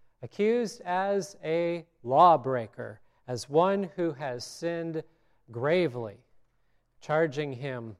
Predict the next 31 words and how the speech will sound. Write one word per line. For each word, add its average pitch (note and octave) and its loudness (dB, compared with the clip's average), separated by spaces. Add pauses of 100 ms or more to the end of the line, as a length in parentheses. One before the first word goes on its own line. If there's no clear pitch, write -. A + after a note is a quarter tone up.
(320)
of A#2 -10
various C3+ -2
crimes, A#2 -2 (460)
that G#2 -14
he's B2 -6
broken E3 4
the D3+ -2
law. D#3 2 (640)
They're C3 -8
making F3 0
the D#3+ -2
claim F#3 -2
that C#3 -2
he F3 -4
is F3 -2 (300)
unpatriotic, A3+ 0 (600)
which B2 -16
is, A2+ -14 (460)
you D3 -6
know, A#2+ -12 (160)
the, A#2+ -6
one A#2+ -4
of A#2 -6
the A#2 -6
worst A#2+ -4
crimes A#2+ -8
that B2+ -4
a A#2 -6
person B2 -8
could A#2+ -12
commit. D3+ -6